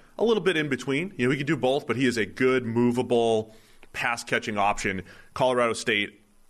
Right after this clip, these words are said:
completely ran their offense through Trey McBride. Everything. They were throwing screens to him. They were throwing the ball down the field. They were splitting him out wide. He is a pass-catching tight end with good ball skills.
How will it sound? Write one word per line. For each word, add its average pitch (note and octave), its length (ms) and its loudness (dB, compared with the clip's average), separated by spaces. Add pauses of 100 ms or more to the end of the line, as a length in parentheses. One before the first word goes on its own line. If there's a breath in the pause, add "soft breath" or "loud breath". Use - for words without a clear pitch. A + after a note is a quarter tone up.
(140)
completely D3 440 0
ran A#2 380 2
their G#2 140 0
offense F#2+ 360 -4
through F#2+ 140 -8
Trey F#2 200 -2
McBride. F2 540 -8
Everything. G2 460 -6
They A#2 80 2
were A2+ 80 0
throwing F#2 240 -4
screens D#3+ 380 -2
to C3 100 0
him. A2+ 180 0
They G#2 80 0
were G2+ 60 0
throwing G2 220 -4
the G2 60 -6
ball F#2+ 120 -2
down A#2 220 -2
the G#2+ 80 -8
field. G3 320 0
They A#2 40 0
were G#2+ 60 0
splitting B2 320 -2
him A2 80 -2
out G2+ 140 2
wide. C#3+ 420 2 (380 loud breath)
He D#3 100 2
is B2+ 80 2
a A2+ 80 2
pass-catching B2+ 800 -2
tight A2 200 0
end G#2 180 0
with - 200 -8
good G#2+ 420 2 (400 loud breath)
ball G2 200 0
skills. - 380 -6